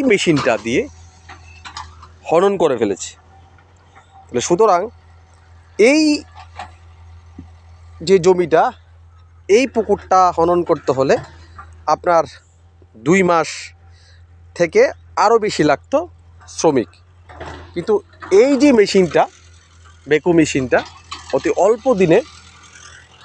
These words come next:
এটা পুকুর খনন করে ফেলছে। এখন এই জমিটা ভরাট করতে হলে হয়তো শ্রমিক,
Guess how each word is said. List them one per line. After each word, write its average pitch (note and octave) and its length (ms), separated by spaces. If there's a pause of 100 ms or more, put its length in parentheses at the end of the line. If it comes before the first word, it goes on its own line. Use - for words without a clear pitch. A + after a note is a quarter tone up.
(680)
এটা D3 200 (220)
পুকুর E3 280
খনন D3 280
করে A#2 160
ফেলছে। G2 240 (960)
এখন A#3 200 (180)
এই C4+ 140
জমিটা C4 380
ভরাট A3+ 280
করতে G#3 260
হলে D3 180 (840)
হয়তো F#3 220 (100)
শ্রমিক, G3+ 300